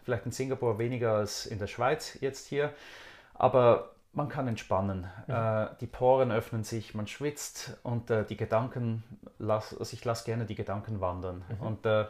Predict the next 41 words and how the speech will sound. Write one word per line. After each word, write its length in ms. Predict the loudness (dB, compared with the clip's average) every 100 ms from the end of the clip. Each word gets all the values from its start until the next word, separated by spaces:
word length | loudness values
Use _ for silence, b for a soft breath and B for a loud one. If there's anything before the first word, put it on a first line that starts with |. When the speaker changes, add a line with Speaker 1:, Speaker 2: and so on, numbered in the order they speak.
| B
Speaker 2:
Mhm. 80 | -8 -8 B B B B -10
Speaker 1:
ich 160 | 0
habe 120 | 2 2
das 160 | 2
auch 240 | 6 4 2 -12 _ _ -20 -12
weitergetrieben, 1080 | 2 4 4 -2 -4 -2 -4 -2 -2 -2
ich, 180 | -6 -10
ich 140 | -8 -4
nenn's 260 | -4 -4 -6
Jacuzzi 500 | -8 -4 -6 -4 -4
Beer 320 | -4 -4 -4
Storming, 640 | -4 -2 0 0 -2 -6 -10 B -10
äh, 240 | -2 0 0
Speaker 2:
Mhm. 20 |
Speaker 1:
dass 200 | -2 -2
man 220 | 0 -2 -2
eigentlich 340 | -2 -2 -4
das 160 | -6 -6
Brainstorming 840 | 2 2 2 -2 0 2 4 2 -2
in 160 | -2 -2
der 100 | -2
Jacuzzi 480 | -4 -4 -6 -6
macht, 380 | -4 -4 -6 -2
weil 220 | 0 0 -2
ich 340 | -10 -14 -20 -8
find's 260 | -6 -4 -4
am 120 | -2
besten, 400 | 0 -2 -6 -4
wenn 140 | -2
man 240 | -2 -2 -2
nicht, 380 | -6 -12 -12 -4
ähm, 400 | -2 -2 -2 -4
gestört 580 | -6 -4 0 0 0 -2
wird, 400 | -2 -2 -8 -8
den 120 | -4
Gedanken 520 | 0 2 0 -2 -10
freien 360 | -4 -2 0 0
Lauf 260 | -2 -4
zu 140 | -6 -4
lassen. 460 | -4 -4 -6 -6
Speaker 2:
Mhm. 240 | -8 -10